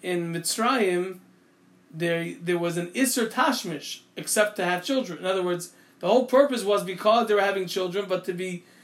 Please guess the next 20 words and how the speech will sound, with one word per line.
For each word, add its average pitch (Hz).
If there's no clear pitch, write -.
to 180
be, 175
uh, 160
involved 202
in 208
the 180
Tsar 233
of 220
Klal 247
Yisrael. 185
So 165
once 233
they 190
became 196
pregnant, 240
they 202
would 196
go 220
back 196
home. 202